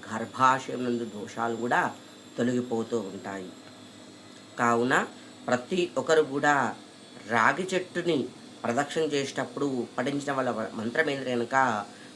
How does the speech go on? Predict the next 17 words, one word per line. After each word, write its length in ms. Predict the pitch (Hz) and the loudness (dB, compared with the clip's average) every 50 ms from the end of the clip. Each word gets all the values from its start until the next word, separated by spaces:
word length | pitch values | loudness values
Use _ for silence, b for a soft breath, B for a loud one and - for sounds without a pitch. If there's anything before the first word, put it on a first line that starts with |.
| - - | -6 -2
మూలతో 580 | 110 120 131 147 160 156 151 147 - 147 139 139 135 | 0 2 4 4 6 6 6 4 4 2 2 2 0
బ్రహ్మరూపాయ 1120 | 123 123 123 127 123 123 120 123 127 120 120 117 117 117 120 120 120 120 117 123 127 139 151 160 | 0 0 0 0 0 0 -2 0 0 0 0 0 0 2 2 4 4 4 2 2 2 2 2 0
మధ్యతో 580 | 139 110 107 107 107 110 131 156 151 151 143 143 143 123 | -2 -2 -2 -4 -4 4 4 4 4 4 0 -2 -2 -4
విష్ణురూపిణి 640 | 120 - - 135 135 123 123 120 120 - 127 120 110 104 B B B B B B B - | -6 -6 -4 -4 -2 0 0 -2 -2 -2 -2 -2 -2 -4 B B B B B B B -4
అగ్రత 340 | 123 113 123 147 151 - 151 | -2 0 2 2 2 2 0
శివరూపాయ 880 | 139 - - - 151 131 131 127 127 123 123 123 127 123 123 120 123 139 151 175 - - | -2 -2 -2 -2 0 2 2 0 0 -2 -2 2 2 4 4 4 4 2 2 0 -2 -4
వృక్షరాజాయ 960 | 120 120 123 - - - 170 160 139 127 127 123 117 113 123 120 120 117 117 | -6 -6 -4 -6 -2 0 2 2 4 4 4 4 4 4 4 4 4 4 2
తే 180 | 117 117 117 | 0 0 -2
నమః 240 | 110 113 110 110 113 | -2 -2 -2 0 0
అని 220 | 123 127 156 208 240 - B B B B B - - | 2 4 4 4 2 2 B B B B B -2 0
ప్రతి 460 | 123 131 127 - - 190 202 196 131 147 | 2 2 2 0 -2 -2 -2 0 0 0
ఒక్కరు 260 | 156 - 165 156 156 | 2 4 4 4 4
కూడా 340 | 143 131 139 143 143 147 143 135 120 107 98 - - - - - - - - - | 4 2 2 4 6 8 8 8 6 4 2 -2 -6 -12 -18 -20 -20 -18 -8 -4
ప్రదక్షిణ 360 | 113 117 139 147 - - 160 | 2 2 2 2 2 0 0
చేయడం 340 | 151 143 143 139 135 135 131 123 | 2 2 2 2 4 2 2 4
ద్వారా 300 | 123 131 131 131 135 131 123 110 - - 117 | 6 6 8 8 8 6 4 2 0 0 2
ఆరోగ్యం 760 | 117 120 123 131 139 156 175 196 190 165 143 123 143 175 | 4 4 4 6 6 6 4 4 2 -2 -4 0 2 2